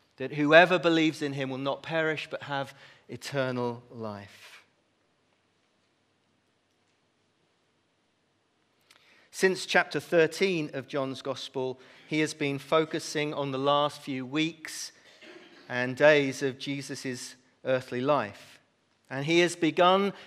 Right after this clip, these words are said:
to prepare his disciples for what is to come. His death,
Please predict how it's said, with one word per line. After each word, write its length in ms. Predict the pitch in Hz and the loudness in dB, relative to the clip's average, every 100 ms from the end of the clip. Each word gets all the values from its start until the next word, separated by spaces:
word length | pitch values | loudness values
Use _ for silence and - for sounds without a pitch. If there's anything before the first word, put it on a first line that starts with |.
| - - | -20 -6
to 160 | 160 | -4
prepare 560 | - 156 - 190 190 190 | 0 -2 6 10 10 10
his 240 | 170 165 | 6 -2
disciples 960 | 151 143 196 202 220 151 147 151 151 - - - | -4 0 6 6 6 0 -2 -2 -6 -14 -20 -20
for 180 | - 165 | -6 -2
what 200 | 151 160 | 2 4
is 180 | 156 - | 4 0
to 140 | - | -10
come. 440 | - 170 143 107 104 - _ _ _ _ _ _ _ _ _ _ _ | -4 0 0 -2 -12 -20 _ _ _ _ _ _ _ _ _ _ _
His 180 | 120 - | -14 4
death, 460 | 160 165 165 - | 8 10 8 -2